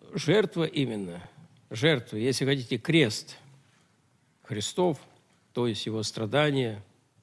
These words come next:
смерть и воскресение, как раз и составляют всю сущность, именно самый центр, сердцевину христианства. Итак, повторяю тот вопрос, э, который мы уже с вами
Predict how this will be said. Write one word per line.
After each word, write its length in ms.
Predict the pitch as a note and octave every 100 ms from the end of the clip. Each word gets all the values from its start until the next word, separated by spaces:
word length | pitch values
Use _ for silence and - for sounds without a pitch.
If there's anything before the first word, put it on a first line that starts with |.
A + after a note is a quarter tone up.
| _
смерть 640 | - - A#2+ B2+ A#2 - - _ _ -
и 280 | C3+ C3 A2+
воскресение, 840 | A2+ - F#2+ - A3 F#3+ A2+ D#2+ _ _ _ _ _ _
как 180 | - A2+
раз 200 | E3 D#3
и 60 | C#3
составляют 600 | D3 - B2+ D#3+ D#3+ -
всю 320 | - - G#3+ A3
сущность, 880 | - - G3+ D3 - B2 G2+ - -
именно 320 | C#3 A#2 G#2+
самый 340 | - F3 D#3+ D#3
центр, 560 | - F#3+ D#3+ A#2 G2
сердцевину 840 | - D3+ D3 - A2+ E3 E3+ D3+ C#3+ -
христианства. 760 | - C#3 - G2 D2+ D2 - - _ _ _ _ _ _
Итак, 420 | C3 A#2 F3+ F3+ - - - - - -
повторяю 400 | B2+ C#3+ C#3 B2
тот 180 | B2+ A#2+
вопрос, 520 | A#2 F#3+ F#3 - -
э, 480 | A#2+ A2 G#2+ G#2 G#2
который 320 | A2 A2 G#2
мы 120 | G#2+
уже 140 | G#2 G2+
с 120 | -
вами 340 | G2+ G2 F2+